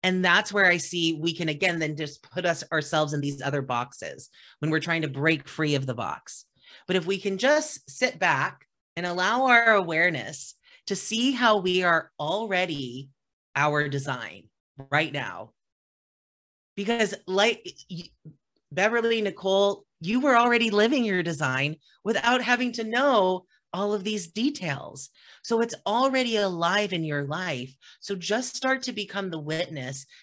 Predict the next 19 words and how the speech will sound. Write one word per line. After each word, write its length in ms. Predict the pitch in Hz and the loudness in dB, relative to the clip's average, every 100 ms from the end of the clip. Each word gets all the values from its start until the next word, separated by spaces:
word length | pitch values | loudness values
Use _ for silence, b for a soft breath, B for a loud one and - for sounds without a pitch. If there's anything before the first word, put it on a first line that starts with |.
| - | -14
to 100 | 165 | -12
see 460 | - - 185 226 214 | -12 -10 -4 -2 -2
how 260 | 170 165 | -2 -2
these 260 | 156 156 - | -2 -4 -4
things 400 | 151 143 143 139 | -4 -4 -4 -6
are 240 | 139 131 131 | -4 -2 -2
there. 500 | 131 123 - - - B B B - | -6 -8 -8 -14 -20 B B B -6
And 160 | 180 190 | -2 2
then 380 | 262 277 113 135 | 4 4 2 -4
through 500 | 180 175 202 269 254 | -14 -10 -4 -2 2
that, 400 | 170 151 147 B B | 4 4 0 B B
you'll 160 | 190 196 | -4 -4
be 220 | 208 196 | -4 -4
given 340 | 190 220 247 220 | -2 0 0 0
the 120 | 185 | -2
clues 520 | - 202 240 247 190 | -4 -2 0 0 -2
in 120 | 170 | -4
your 180 | 165 160 | -4 -4
life 400 | 160 226 180 | -4 -4 -4